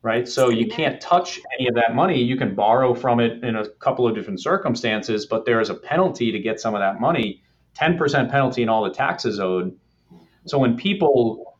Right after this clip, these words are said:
Speaker 1: a lot of the themes of my conversations to these new grads are, "What does the next five years of your life look like?" You know,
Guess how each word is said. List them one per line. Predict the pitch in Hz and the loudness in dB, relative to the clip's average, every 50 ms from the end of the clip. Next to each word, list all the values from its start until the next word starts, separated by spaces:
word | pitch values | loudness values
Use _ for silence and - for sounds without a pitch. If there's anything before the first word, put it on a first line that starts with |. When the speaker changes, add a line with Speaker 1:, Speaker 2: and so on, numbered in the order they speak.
| _ _ _ - | _ _ _ -4
Speaker 1:
a | 113 | 0
lot | 123 131 151 170 | 4 4 6 4
of | 170 | 4
the | 135 123 | 2 -2
themes | - - 143 143 139 139 131 127 | -4 -2 -2 0 0 2 2 2
of | 127 113 123 | 0 0 0
my | 120 110 | 0 -2
conversations | - - 123 117 104 101 - - 135 156 175 170 147 120 113 - | 0 0 -2 0 0 -2 -4 -4 -2 -2 -2 -2 -2 -4 -4 -4
to | - 123 113 | -4 -4 -4
these | 107 104 104 104 98 92 - - - - | -2 -2 -4 -4 -6 -8 -10 -12 -14 -10
new | 107 110 127 135 131 | -4 -2 0 0 0
grads | 110 104 110 135 151 113 95 92 202 - - - _ _ _ _ _ _ _ _ | 2 2 2 4 4 2 2 0 -2 -8 -12 -16 _ _ _ _ _ _ _ _
are, | - 113 | -4 0
"What | 110 131 160 | 2 4 4
does | 185 185 | 4 4
the | 196 170 | 4 2
next | 151 139 - - | 2 0 0 -4
five | - - 123 120 117 117 | 0 2 2 4 4 2
years | 110 113 113 107 107 | 0 0 0 -2 -2
of | 98 98 | -4 -4
your | 101 101 | -4 -2
life | 98 101 101 92 - 113 | -2 -2 -2 -2 -2 -2
look | 131 - - - | -4 -4 -2 -4
like?" | 82 - - - _ _ _ _ _ _ _ _ _ _ _ _ _ _ _ _ - - - - - - - - - - - - - - - - | -8 -8 -8 -12 _ _ _ _ _ _ _ _ _ _ _ _ _ _ _ _ -20 -20 -20 -20 -20 -20 -20 -20 -20 -20 -20 -20 -20 -20 -8 -4
You | 117 | -2
know, | 113 113 110 110 107 104 104 - - | 0 0 0 0 0 -2 -2 -6 -10